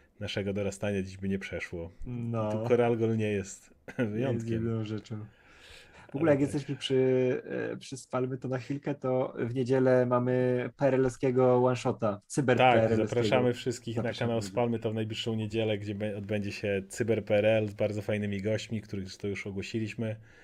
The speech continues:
Speaker 1: E, sesja była fantastyczna, zajechała mi głos, ale mogę
Speaker 2: Ale
Speaker 1: powiedzieć,
Speaker 2: nie,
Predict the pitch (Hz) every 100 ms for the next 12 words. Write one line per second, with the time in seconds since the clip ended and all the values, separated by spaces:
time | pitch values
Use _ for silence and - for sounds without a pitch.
0 | - - _ _ - 98 90 - 117 139
1 | 113 110 113 104 - 110 - 113 113 113
2 | - _ _ _ - 104 101 113 104 104
3 | 101 104 107 104 - 98 98 95 107 -
4 | _ _ _ _ _ _ 113 104 123 123
5 | 120 120